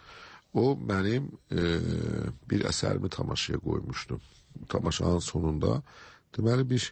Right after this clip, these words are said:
sükut səhnəsi yaranır da, sükut olur. Sükut tamaşanın ömrü qədər olur da, yəni. Amma neçə tamaşa oldu, o sükutun ömrü tamaşanın ömründən uzun çəkdi. Yəni, sükut tamaşanın içindən çıxdı.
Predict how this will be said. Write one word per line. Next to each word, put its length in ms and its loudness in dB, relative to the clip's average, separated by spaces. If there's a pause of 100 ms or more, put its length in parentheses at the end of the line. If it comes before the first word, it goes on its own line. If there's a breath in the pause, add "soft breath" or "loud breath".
(320)
sükut 320 -2
səhnəsi 480 0
yaranır 420 -2
da, 120 -2 (260)
sükut 360 -6
olur. 280 -8 (1040 loud breath)
Sükut 500 -4
tamaşanın 460 2
ömrü 240 2
qədər 240 -2
olur 320 -8
da, 100 0
yəni. 300 -2 (800 loud breath)
Amma 320 4 (260)
neçə 400 2
tamaşa 440 0
oldu, 580 2 (680 loud breath)
o 100 2
sükutun 680 -2
ömrü 420 4 (120)
tamaşanın 500 0
ömründən 480 -2
uzun 180 -4
çəkdi. 540 -8
Yəni, 220 -2
sükut 400 -4
tamaşanın 480 0
içindən 420 -2
çıxdı. 440 0